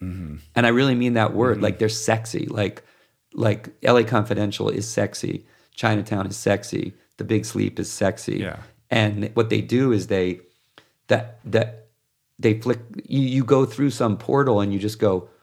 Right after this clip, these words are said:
Speaker 2: "Oh, wow, this is wild." Like, I'm through, I'm through the screen. I'm into the world. It's compelling. The music's great. There's things about it. They work this kind of,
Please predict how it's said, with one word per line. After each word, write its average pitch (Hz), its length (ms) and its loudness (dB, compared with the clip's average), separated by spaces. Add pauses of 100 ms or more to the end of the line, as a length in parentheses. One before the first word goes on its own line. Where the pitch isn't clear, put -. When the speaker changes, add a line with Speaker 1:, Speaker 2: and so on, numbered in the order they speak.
(260)
Speaker 2:
"Oh, - 160 0
wow, - 300 -8
this 113 200 -6
is - 140 -10
wild." 113 600 -8
Like, 95 200 -4
I'm 98 120 -6
through, 117 480 -2 (480)
I'm 110 80 -6
through 139 180 -2
the 131 80 -4
screen. 98 340 -2
I'm 98 160 -2
into 120 160 0
the 110 80 0
world. 101 460 2 (1040)
It's 113 120 -6
compelling. 104 640 0
The 92 80 -4
music's 104 420 -2
great. - 440 -4 (720)
There's 117 160 -2
things 113 220 -2
about 107 340 0
it. - 180 -4
They 110 100 4
work 117 300 2
this 107 140 -4
kind 98 240 -2
of, 90 240 -8